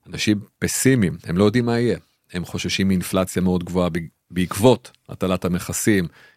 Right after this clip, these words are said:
אי ודאות, הם ישלמו יותר דלק, ישלמו יותר על מכוניות, אה, את טראמפ זה לא משרת כרגע, זאת אומרת, מבחינת התוצאה so far, אבל כמו שאתה אומר, רועי,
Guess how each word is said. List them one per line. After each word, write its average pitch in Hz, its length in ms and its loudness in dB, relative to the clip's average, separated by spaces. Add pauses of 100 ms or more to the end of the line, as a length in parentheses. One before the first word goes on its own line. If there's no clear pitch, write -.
(120)
אי 101 80 2
ודאות, 95 640 2
הם 87 100 -4
ישלמו 92 300 -4
יותר 92 240 -2
דלק, 117 340 2
ישלמו 95 300 -6
יותר 95 260 0
על 95 80 0
מכוניות, 104 600 -2 (800)
אה, 90 280 -2 (140)
את 101 80 -8
טראמפ 180 240 2
זה 190 120 2
לא 220 100 2
משרת 214 380 0
כרגע, - 400 -4 (360)
זאת - 80 -20
אומרת, 90 260 0
מבחינת 107 480 0
התוצאה 113 640 2
so 110 320 2
far, 180 140 4
אבל 139 120 0
כמו 151 160 -2
שאתה - 140 0
אומר, 165 160 2
רועי, 160 320 2